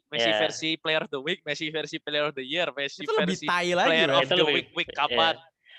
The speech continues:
Speaker 2: So, you know, as a, a, maybe some of you are a collector,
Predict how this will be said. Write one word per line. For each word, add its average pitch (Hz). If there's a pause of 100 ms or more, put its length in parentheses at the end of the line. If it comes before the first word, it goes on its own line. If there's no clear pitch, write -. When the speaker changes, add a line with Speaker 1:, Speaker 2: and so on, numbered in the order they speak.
(160)
Speaker 2:
So, 147 (400)
you 156
know, 110
as 131
a, 123
a, 123 (520)
maybe 165
some 143
of 143
you 135
are 113
a 110
collector, 127